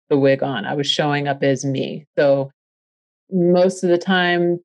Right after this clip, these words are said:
people, you know, sometimes the imagination doesn't go so far. It's like you have to kind of walk in exactly how they're picturing the person. And so it was just a very interesting experience. And,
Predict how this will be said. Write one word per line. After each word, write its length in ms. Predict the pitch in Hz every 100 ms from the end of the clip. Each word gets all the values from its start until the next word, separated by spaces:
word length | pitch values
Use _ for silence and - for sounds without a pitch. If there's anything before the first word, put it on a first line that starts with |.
| _
people, 560 | - 180 180 175 160 151
you 120 | 180 175
know, 160 | 156
sometimes 500 | 147 165 165 175 156
the 120 | 156
imagination 720 | 151 151 147 143 147 151 151 160
doesn't 280 | 151 143 139
go 120 | 147
so 220 | 143 147
far. 300 | 143 143 151
It's 120 | 156
like 200 | 151 139
you 100 | 147
have 180 | 147 139
to 80 | 151
kind 180 | 147 143
of 60 | 127
walk 300 | 135 135 143
in 180 | 143 143
exactly 420 | 139 131 131 139
how 400 | 143 135 131 135 _ _ _ -
they're 120 | 151
picturing 480 | - - - 147 143
the 60 |
person. 540 | 143 147 143 170 202 220 _ _ _ _ _ _ _ _
And 120 | 185 185
so 140 | 226
it 60 | 214
was 140 | 240
just 180 | 285 277
a 60 | 208
very 340 | 185 175 180 -
interesting 1000 | 160 - 165 - 165 151 143 143 139 139 _ _ _ -
experience. 1000 | 170 - - 156 147 147 143 143 143 - _ -
And, 720 | 151 143 143 143 143 143